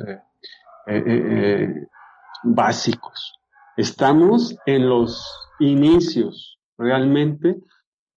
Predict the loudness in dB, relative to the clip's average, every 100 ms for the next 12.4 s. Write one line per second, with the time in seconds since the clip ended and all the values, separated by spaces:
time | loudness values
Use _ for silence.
0 | _ -8 -6 -4 -2 0 2 2 0 0
1 | -4 0 0 2 0 0 2 2 2 0
2 | -4 -2 -4 -2 0 0 0 -2 -2 0
3 | 0 2 0 -2 -6 -8 -2 2 2 2
4 | 2 0 0 0 0 0 -2 -2 -4 -4
5 | -2 -2 -2 0 2 4 2 2 -4 -8
6 | -20 -20 -20 _ 0 0 0 0 -2 -2
7 | -6 -4 0 2 0 0 0 2 0 0
8 | -2 -2 0 2 2 2 2 0 -2 -4
9 | -4 0 0 0 -2 -2 -2 -4 -6 -8
10 | -12 -14 -8 -4 -2 -2 -2 -2 -2 -2
11 | 2 2 2 0 0 0 0 0 -4 -4
12 | -4 -2 -2